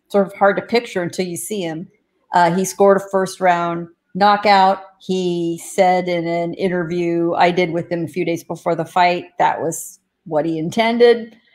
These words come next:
They all want that flashy first knockout. Well, he did get it.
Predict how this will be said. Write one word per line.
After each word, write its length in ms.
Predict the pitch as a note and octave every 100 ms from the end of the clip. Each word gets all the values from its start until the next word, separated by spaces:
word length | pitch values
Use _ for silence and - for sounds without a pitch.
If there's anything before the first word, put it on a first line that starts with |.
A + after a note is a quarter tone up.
| _ _
They 80 | E3+
all 200 | E3 F3
want 200 | F3+ F3+
that 260 | F#3 F3+ -
flashy 680 | F3+ F3 F3+ F3+ F3 F3 - _
first 300 | F#3 F3 -
knockout. 640 | F3+ D#3+ E3 D#3+ E3 - -
Well, 280 | F#3+ A3 B3+
he 100 | A#3
did 260 | C#4 C4
get 200 | A#3+ F3+
it. 180 | F#3 -